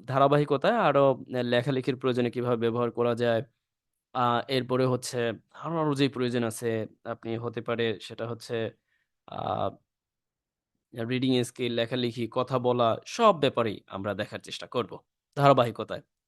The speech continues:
দয়া করে ভিডিওটি ভালো লাগলে অবশ্যই লাইক, কমেন্ট, শেয়ার দিয়ে সঙ্গে থাকবেন।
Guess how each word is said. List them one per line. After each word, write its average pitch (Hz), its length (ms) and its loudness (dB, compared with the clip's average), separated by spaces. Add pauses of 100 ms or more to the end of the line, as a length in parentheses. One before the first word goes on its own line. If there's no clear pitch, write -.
(180)
দয়া 127 200 2
করে 120 160 -2
ভিডিওটি 117 340 -2
ভালো 117 200 0
লাগলে 113 240 0
অবশ্যই 110 300 -4
লাইক, 104 260 -2
কমেন্ট, 110 220 -4
শেয়ার 98 180 -8
দিয়ে 98 100 -8
সঙ্গে 123 260 -2
থাকবেন। 147 340 0